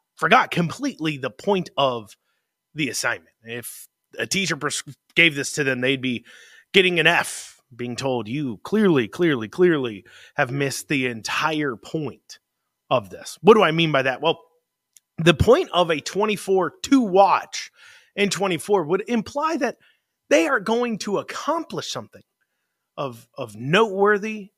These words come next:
of, of, they're going to accomplish something worth us talking about. That's what it implies. In the year of twenty twenty-four, not in twenty-one hundred,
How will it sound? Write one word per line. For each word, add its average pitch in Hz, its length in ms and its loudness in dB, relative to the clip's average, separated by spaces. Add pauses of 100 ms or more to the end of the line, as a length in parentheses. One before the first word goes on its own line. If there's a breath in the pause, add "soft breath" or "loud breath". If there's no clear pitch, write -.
(100)
of, 120 480 -8 (220)
of, - 320 -20 (540)
they're 175 140 6
going 233 220 4
to 175 140 2
accomplish 220 640 -2
something 180 480 -4
worth 147 460 -6 (120)
us 139 320 -6 (460)
talking 135 360 2
about. 95 220 -18 (120)
That's 240 200 2
what 269 140 0
it 233 140 -2
implies. - 580 -8 (380)
In 320 540 6 (100)
the 226 140 4
year 240 300 4
of 208 120 2
twenty 208 220 -2
twenty-four, 185 360 0
not 240 300 -2 (560 soft breath)
in 185 440 0 (1200)
twenty-one 220 460 4
hundred, 156 440 -4